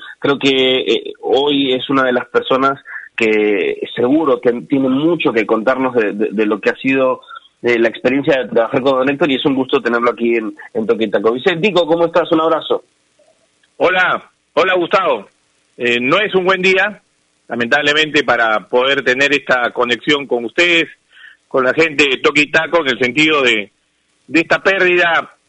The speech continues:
Speaker 2: irreparable para, mm, Radio Ovación, al cual le doy a toda la gente que, que ha laborado, que ha trabajado con Madrid, con Héctor Madrid Delgado, productor general durante tantos años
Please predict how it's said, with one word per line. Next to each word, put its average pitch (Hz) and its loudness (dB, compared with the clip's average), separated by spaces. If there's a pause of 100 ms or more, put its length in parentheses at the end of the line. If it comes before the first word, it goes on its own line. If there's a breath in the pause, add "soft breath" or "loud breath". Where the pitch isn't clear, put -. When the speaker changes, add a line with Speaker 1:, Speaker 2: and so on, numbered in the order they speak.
Speaker 2:
irreparable 170 0 (640)
para, 120 2
mm, 107 -4
Radio 151 2
Ovación, 175 0 (360)
al 117 -2
cual 120 0 (400)
le 120 0
doy 135 0 (240)
a 113 -4
toda 160 0
la 139 2
gente 156 0
que, 107 -2 (680)
que 123 0
ha 127 0
laborado, 143 2
que 127 -12
ha 123 -6
trabajado 123 0
con 113 -4
Madrid, 151 0 (160)
con 131 -2
Héctor 131 0
Madrid 131 2
Delgado, 147 0 (500)
productor 131 0
general 151 0
durante 135 2
tantos 175 0
años 180 -2